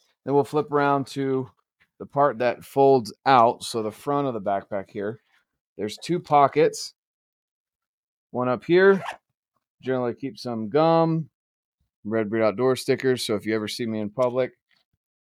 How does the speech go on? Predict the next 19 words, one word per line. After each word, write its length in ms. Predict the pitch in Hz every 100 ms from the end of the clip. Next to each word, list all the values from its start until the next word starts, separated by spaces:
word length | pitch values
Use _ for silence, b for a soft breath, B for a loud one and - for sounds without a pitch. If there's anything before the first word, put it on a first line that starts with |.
| _
you 80 | 92
can 140 | 98
ask 300 | 95 117 113
me 100 | 123
for 160 | 107 117
one. 180 | 117 117
I'd 100 | 87
be 80 | 92
more 240 | 104 113
than, 160 | 117 -
I'd 140 | 104
be 100 | 95
more 280 | 104 127 147
than 120 | 139
happy 260 | 127 123 113
to 60 | 101
get 200 | 104 -
you 100 | 78
one. 180 | 67